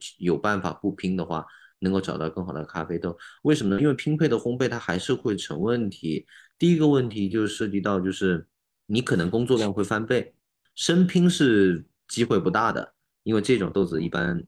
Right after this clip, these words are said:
相对它还是比较特别。如果你熟拼的话，人家只用做一，一个曲线，你要做两个曲线的，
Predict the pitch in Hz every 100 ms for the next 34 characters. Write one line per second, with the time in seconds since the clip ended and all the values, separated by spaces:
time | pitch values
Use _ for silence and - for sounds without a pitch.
0 | - - 98 98 92 87 85 - 78 78
1 | 98 80 76 78 _ _ - 123 127 98
2 | 90 95 120 117 104 107 92 85 85 90
3 | 107 123 123 92 90 90 113 87 117 -
4 | 104 139 - 73 - 87 85 95 123 107
5 | 82 87 92 87 95 87 76